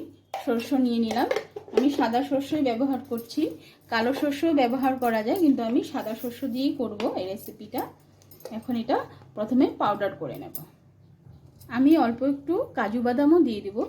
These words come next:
কাজু বাদামটা অপশনাল, শুধু সরষে দিয়েও করা যায়, তা আমি দেখুন বন্ধুরা, আমি পাউডার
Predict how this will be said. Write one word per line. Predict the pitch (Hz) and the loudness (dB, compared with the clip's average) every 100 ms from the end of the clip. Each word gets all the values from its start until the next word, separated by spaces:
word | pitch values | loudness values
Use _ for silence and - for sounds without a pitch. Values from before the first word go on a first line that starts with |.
| - | -2
কাজু | 202 240 | -4 0
বাদামটা | 240 302 311 311 | 0 2 4 4
অপশনাল, | 226 - 277 226 214 - - - - - - - - - - - - - - - | 2 2 0 2 -2 -6 -20 -20 -20 -20 -20 -20 -20 -20 -20 -20 -20 -20 -20 -4
শুধু | 277 302 | 0 2
সরষে | 339 277 240 277 | 2 2 0 0
দিয়েও | 240 277 320 | 2 2 2
করা | 320 240 196 | 4 4 4
যায়, | 196 220 - - - - _ | 0 -2 -2 -12 -20 -20 _
তা | 240 240 | -4 2
আমি | 247 339 - - - - _ _ _ - - _ _ _ _ _ _ - | 4 4 2 -14 -20 -20 _ _ _ -20 -20 _ _ _ _ _ _ -6
দেখুন | 240 254 | 0 2
বন্ধুরা, | 247 254 262 | 4 4 4
আমি | 254 285 | 2 2
পাউডার | 240 214 247 | 2 2 0